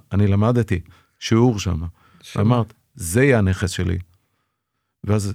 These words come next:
Speaker 1: ואז, אה, אה, זו שהייתה לידי אמרה לי, "אבל בני", אמרתי, "ש-, זה יהיה הנכס שלך." כי, ואז הייתי צריך לעשות שם הרבה מאוד שינויים, אתם לא יודעים אבל.
Speaker 2: לא.
Speaker 1: ועשינו.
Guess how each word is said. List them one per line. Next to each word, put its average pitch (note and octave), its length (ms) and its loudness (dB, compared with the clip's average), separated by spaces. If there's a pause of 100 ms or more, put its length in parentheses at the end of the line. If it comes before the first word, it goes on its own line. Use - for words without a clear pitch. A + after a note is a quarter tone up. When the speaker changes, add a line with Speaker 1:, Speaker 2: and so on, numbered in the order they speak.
(140)
Speaker 1:
ואז, A2 280 0
אה, A#2+ 60 2 (680)
אה, F#2+ 360 2
זו G#2+ 180 0
שהייתה B2 320 0
לידי B2 200 2
אמרה B2 140 2
לי, - 140 -4
"אבל A2 200 2
בני", D3 240 2
אמרתי, A#2+ 220 0 (100)
"ש-, - 300 -12 (140)
זה G2+ 160 -2
יהיה A2+ 100 4
הנכס B2+ 260 0
שלך." F2+ 360 -6 (680)
כי, G#2+ 160 2 (100)
ואז A2 220 2
הייתי B2 200 2
צריך - 160 -2
לעשות C3 160 -2
שם A#2 160 4
הרבה A2 180 2
מאוד B2+ 140 2
שינויים, B2 260 0
אתם F#2+ 180 -2
לא G2+ 60 0
יודעים A#2+ 220 2
אבל. F2+ 180 0 (320)
Speaker 2:
לא. C#3 200 -8
Speaker 1:
ועשינו. G2+ 440 2